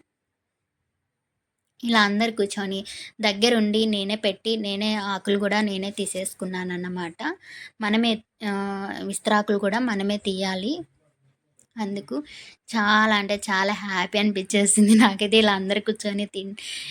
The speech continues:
ఫస్ట్ టైమ్ అండి మా ఇంట్లో ఇలా భోజనాలు పెట్టుకోవడం నేను. వడ్డీగా ఎనిమిదో వారం కూడా చేస్తాను. So, నేను ఎందుకంటే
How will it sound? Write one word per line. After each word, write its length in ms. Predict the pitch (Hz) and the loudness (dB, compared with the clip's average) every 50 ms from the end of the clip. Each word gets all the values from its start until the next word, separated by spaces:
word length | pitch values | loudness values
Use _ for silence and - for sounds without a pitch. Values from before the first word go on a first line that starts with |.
| - - | -14 -8
ఫస్ట్ 280 | - 233 226 226 - - | -6 -4 -4 0 4 6
టైమ్ 200 | 254 262 262 247 | 6 6 6 6
అండి 260 | 226 214 208 214 262 302 349 | 4 4 2 2 2 2 2
మా 140 | 294 240 214 208 | 4 4 4 2
ఇంట్లో 260 | 208 202 208 214 214 | 0 0 0 2 2
ఇలా 200 | 220 208 208 208 202 | 2 2 0 0 2
భోజనాలు 460 | 202 202 196 196 202 202 202 202 202 | 2 2 2 2 0 -2 -2 -2 -4
పెట్టుకోవడం 560 | - 196 - _ - - 196 190 196 196 202 208 196 | -6 -6 -6 _ -2 -2 0 0 0 -2 -2 -4 -4
నేను. 280 | 185 180 190 202 226 277 349 359 - _ _ _ _ _ _ _ _ _ _ _ _ _ _ _ _ _ _ _ _ _ _ _ _ _ _ _ _ _ _ _ _ _ _ _ _ _ _ _ _ _ _ _ _ _ _ _ _ _ _ _ _ _ _ _ _ _ _ _ _ - 285 - | -4 -4 -4 -4 -4 -4 -4 -6 -10 _ _ _ _ _ _ _ _ _ _ _ _ _ _ _ _ _ _ _ _ _ _ _ _ _ _ _ _ _ _ _ _ _ _ _ _ _ _ _ _ _ _ _ _ _ _ _ _ _ _ _ _ _ _ _ _ _ _ _ _ -12 -2 2
వడ్డీగా 460 | 226 220 208 196 208 254 233 269 285 | 2 2 4 4 2 4 6 6 6
ఎనిమిదో 340 | 277 233 214 208 214 214 220 | 6 6 4 4 4 4 6
వారం 280 | 226 220 214 208 202 202 | 6 6 4 4 2 0
కూడా 200 | 196 - 196 214 226 | 0 0 0 0 2
చేస్తాను. 560 | - - 202 185 180 - - 202 190 190 202 247 294 | 2 2 2 0 0 2 4 4 4 6 4 2 2
So, 180 | 294 - 269 247 233 | 4 4 4 6 6
నేను 260 | 226 226 233 233 240 240 240 233 | 6 6 6 6 6 6 6 6
ఎందుకంటే 580 | 220 226 233 233 233 254 - 247 226 233 226 | 6 6 6 6 4 4 4 2 4 4 4